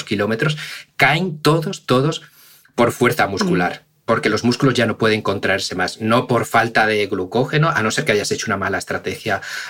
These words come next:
Speaker 1: de alimentación, o por falta de oxígeno, caes por fatiga muscular. Así que el limitante va a ser siempre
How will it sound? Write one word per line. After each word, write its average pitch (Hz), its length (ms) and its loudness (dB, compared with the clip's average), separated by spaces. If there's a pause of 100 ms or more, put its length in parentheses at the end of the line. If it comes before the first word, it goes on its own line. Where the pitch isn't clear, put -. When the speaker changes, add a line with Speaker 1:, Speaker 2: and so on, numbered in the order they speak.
Speaker 1:
de 101 160 -2
alimentación, 98 720 -2
o 123 100 0
por 110 140 2
falta 113 240 2
de 120 60 0
oxígeno, - 480 -2
caes 120 240 2
por 104 240 -6
fatiga 95 420 -4
muscular. 87 480 -6
Así 113 260 0
que 117 100 0
el 104 100 0
limitante 123 500 2
va 151 80 2
a - 60 0
ser - 140 -4
siempre 143 420 -2